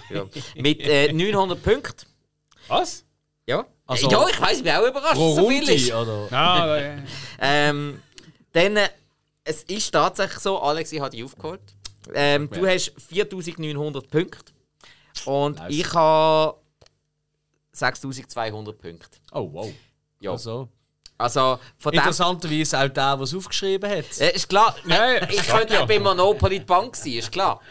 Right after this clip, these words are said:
Speaker 1: Aber denkt dran, beim letzten Mal sind wir, ähm,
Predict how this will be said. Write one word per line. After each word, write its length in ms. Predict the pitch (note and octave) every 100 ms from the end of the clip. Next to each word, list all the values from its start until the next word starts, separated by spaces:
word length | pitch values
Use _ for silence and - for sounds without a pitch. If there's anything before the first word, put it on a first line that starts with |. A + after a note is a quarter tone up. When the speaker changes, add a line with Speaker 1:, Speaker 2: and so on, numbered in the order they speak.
| - - - - D#3 -
Speaker 1:
Aber 280 | F3 A3 A#3+
denkt 340 | D#3 G3 -
dran, 140 | G3+
beim 140 | F#3+ D#3+
letzten 360 | E3+ A#3 -
Mal 280 | G3 F3+ A3
sind 240 | G#3+ F3+ E3+
wir, 360 | D#3+ D#3 D#3+ C#3
ähm, 600 | C#3+ C#3+ C#3+ C#3+ C#3+